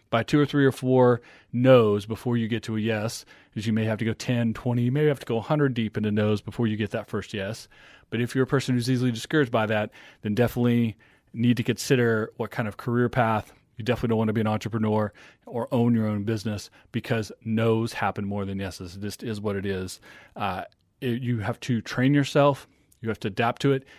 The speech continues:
The more you do it and the more that you see the success that comes after the, the string of no's, it gets easier. The first time it's hard. That's why it's important for us to talk about this now so that you can get through this. You can learn from my experience and other people's experiences.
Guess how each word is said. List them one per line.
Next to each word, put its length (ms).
The 80
more 240
you 100
do 220
it 180
and 100
the 40
more 180
that 80
you 140
see 180
the 140
success 380
that 100
comes 260
after 460
the, 160
the 180
string 260
of 120
no's, 360
it 100
gets 240
easier. 400
The 80
first 260
time 180
it's 100
hard. 400
That's 220
why 240
it's 220
important 300
for 160
us 120
to 100
talk 240
about 200
this 180
now 180
so 160
that 220
you 60
can 140
get 160
through 360
this. 260
You 100
can 140
learn 200
from 200
my 160
experience 480
and 80
other 220
people's 280
experiences. 720